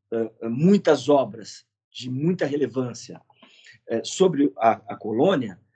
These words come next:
não tenha nada a mais pra se escrever, não é? É, é, então, assim, com, com, emba-, com as fontes nas mãos,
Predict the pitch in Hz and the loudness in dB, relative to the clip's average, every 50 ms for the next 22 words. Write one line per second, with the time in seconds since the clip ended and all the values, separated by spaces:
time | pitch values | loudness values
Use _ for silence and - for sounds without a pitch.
0 | _ _ 170 196 202 180 - 208 208 196 165 160 - _ _ 147 156 175 175 170 | _ _ 0 0 0 4 4 4 4 4 0 -6 -8 _ _ 0 2 2 2 2
1 | 156 156 147 143 131 135 131 127 120 - _ - 113 - - - - - 107 107 | 2 0 -2 -2 -2 -6 -8 -10 -14 -16 _ -20 -20 -20 -20 -20 -18 -14 -14 -14
2 | 92 - _ _ _ _ _ _ _ _ _ _ 104 117 147 180 180 - _ _ | -14 -18 _ _ _ _ _ _ _ _ _ _ -6 -4 -4 -4 -4 -8 _ _
3 | _ _ _ _ _ _ - 107 110 113 113 110 104 - _ - 117 113 113 110 | _ _ _ _ _ _ -8 -4 -2 -2 -2 -2 -4 -10 _ -8 -6 -4 -4 -4
4 | 101 104 98 - _ _ _ - 156 - - 226 - - 156 131 - _ - 202 | -6 -10 -12 -16 _ _ _ -8 -2 0 0 0 0 -2 -6 -6 -6 _ 2 2
5 | 254 - - 208 202 - _ 196 214 247 240 - _ 190 180 180 160 185 196 190 | 2 2 -2 -14 -20 -10 _ -6 -6 -6 -6 -10 _ -6 -4 -2 0 -2 -2 -2
6 | - - 226 269 285 240 - - 190 185 175 160 - - 127 117 110 127 147 208 | -2 -2 -2 -2 -2 -4 -6 -6 -4 -4 -4 -6 -8 -10 -10 -8 -6 -6 -6 -6
7 | 220 202 - 104 - - - | -6 -8 -10 -14 -18 -20 -20